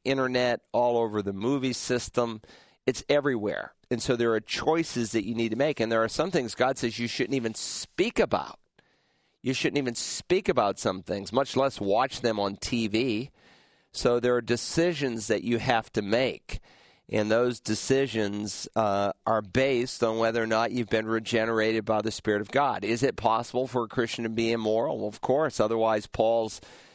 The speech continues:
command makes no sense. "Do not let immorality or impurity or greed even be named among you, as is proper among saints." So it's possible for a Christian to commit any kind of immoral act, premaritally, extramaritally, whatever you can think of.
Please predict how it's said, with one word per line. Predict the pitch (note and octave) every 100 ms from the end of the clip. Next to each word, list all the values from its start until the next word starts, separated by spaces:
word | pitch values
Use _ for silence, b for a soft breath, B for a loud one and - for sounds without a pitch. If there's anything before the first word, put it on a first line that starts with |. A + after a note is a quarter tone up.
| B -
command | C#3+ A2 A#2 C#3+ C3
makes | A2 A2+ -
no | A2+ A2+
sense. | - C#3+ C3+ -
"Do | G#2 B2 C3+
not | A#2 A#2+ C3+
let | A#2+ B2 C3
immorality | B2 B2 C3 B2 A#2 A#2+ B2 B2+ A#2+
or |
impurity | B2 - B2 B2 B2
or | B2+
greed | A#2 A2+ B2 B2
even | A#2+ A#2+
be | B2 A#2+
named | A#2+ C#3 F3+
among | D#3+ G#2 G2 G2
you, | - - _ -
as | A2
is | G2+ G2
proper | - A2 G#2
among | G2+ G2 G2
saints." | - F#2+ - - - b b b b b
So | C3
it's | B2+
possible | - C3 D#3 - B2+
for | - A#2
a |
Christian | G2+ C3+ - A#2
to |
commit | A2+ B2 A#2+ A2+
any | A#2+ D#3+
kind | C3+ A2+ A2
of | G2 -
immoral | A#2 A2+ A2+ A2 A2+ A2 A2 A2 -
act, | G#2+ B2+ F#2 - -
premaritally, | B2+ B2 A#2 A#2+ B2 B2 A#2
extramaritally, | A2+ - - A#2 A2+ A#2+ A#2 A#2 A#2+
whatever | G#2+ G#2 A2+ A#2+
you | A#2+ A#2
can | A#2
think | G2+ A#2+ C#3
of. | G#2 - -